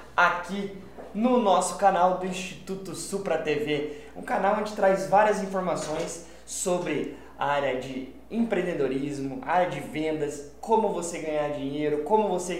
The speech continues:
conquistar abordagens, ter um grande diferencial na tua vida. Quero agradecer também vocês que estão nos ouvindo aí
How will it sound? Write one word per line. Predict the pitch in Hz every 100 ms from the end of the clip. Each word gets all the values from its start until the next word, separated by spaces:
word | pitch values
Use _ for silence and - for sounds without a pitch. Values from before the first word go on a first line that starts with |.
| -
conquistar | 156 151 - 147 147 - - -
abordagens, | - 143 143 - 143 143 143
ter | - 147
um | 143
grande | 127 170 165 147
diferencial | 151 147 143 143 143
na | 139
tua | 139 120
vida. | 117 117 - - -
Quero | 196 240
agradecer | 233 233 214 -
também | 214 220
vocês | 214 214 214
que | 214
estão | - 220
nos | 214 202
ouvindo | 175 190 196
aí | 180 180 -